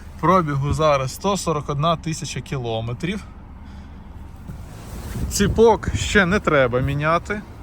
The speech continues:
От. Е, похімчищений салон. Ми бачили, що відреставрована сідушка, пофарбована, бо білий салон дуже маркий і дуже затягується сидіння. Отак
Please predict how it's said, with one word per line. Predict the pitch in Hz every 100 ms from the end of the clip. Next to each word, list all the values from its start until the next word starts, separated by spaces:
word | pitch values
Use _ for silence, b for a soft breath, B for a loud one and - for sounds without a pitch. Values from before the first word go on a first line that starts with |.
| - B B B B B B - - -
От. | - - - - - - B B B B B - 143
Е, | 139 147
похімчищений | 185 202 202 196 220 - 190 175
салон. | 165 175 175 208 247 202 165 - -
Ми | 175 180
бачили, | 170 165 - 147
що | 139 156
відреставрована | 151 165 170 165 175 165 180 156 143 139
сідушка, | - 156 139 143 160 208 220 220 B B
пофарбована, | 196 185 190 180 180 175 165
бо | 160 151
білий | 151 180 170
салон | - 170 190 165
дуже | 165 151 165 - B B B -
маркий | 165 160 196 208 -
і |
дуже | - 165 180 165 156 - - -
затягується | 156 - 160 147 143 135 156
сидіння. | 151 131 131 123 113 107 - B B B B B - -
Отак | 151 170 156